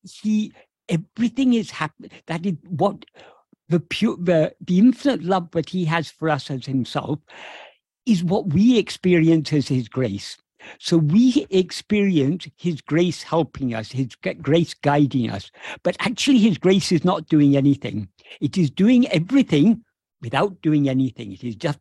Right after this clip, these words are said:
pure being, but by its very nature as love,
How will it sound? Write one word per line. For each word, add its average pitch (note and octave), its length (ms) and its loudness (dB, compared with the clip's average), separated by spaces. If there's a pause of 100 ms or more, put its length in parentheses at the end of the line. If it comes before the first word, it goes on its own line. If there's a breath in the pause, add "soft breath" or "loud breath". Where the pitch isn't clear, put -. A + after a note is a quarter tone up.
pure A#3 280 0
being, F3 580 2 (220 loud breath)
but D#3 160 -16
by E3+ 240 -4 (280 soft breath)
its D#3+ 220 -8
very F3 380 2
nature A3+ 640 2
as F3+ 200 -2
love, C3 340 -6